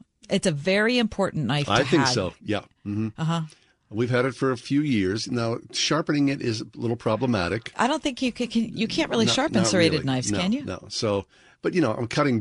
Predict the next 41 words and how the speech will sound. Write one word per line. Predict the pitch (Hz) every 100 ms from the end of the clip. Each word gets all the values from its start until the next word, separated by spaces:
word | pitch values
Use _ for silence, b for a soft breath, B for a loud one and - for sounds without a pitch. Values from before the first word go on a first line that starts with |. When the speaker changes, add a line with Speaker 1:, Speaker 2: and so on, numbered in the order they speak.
| 92
Speaker 1:
Maybe | 214
Speaker 2:
bread | 208
Speaker 1:
I'm | 180
Speaker 2:
with |
Speaker 1:
wrong | 180 180
Speaker 2:
it. |
Speaker 1:
about | 139 131
that. | 123 - _ _
Speaker 2:
You | 147
really | 139
can't. | 101 104 82 -
But, | -
you | 117
know, | 113
you | 120
get | 127 165
yourself | 131 - 127
a |
nice | 113 123 -
loaf | 110 120
of | 120
bread | 92 113
and | 120
you | 101
go, | 101 - b b -
"There's | -
something | 185 185 220
satisfaction. | - 160 139 127 - 110 107 - 95 - B
There's | -
a | 120
deep | 117 180
Speaker 1:
Yes. | 151
Speaker 2:
satisfaction | 117 110 110 107 - - b b b
using | 131 127
that | 123 101
specific | - - 117 - - 160 180 -
knife | 123 107 110 - B B
for | -
that | 110 107 -
only | 117 123 139 135
purpose." | 113 110 98 - - -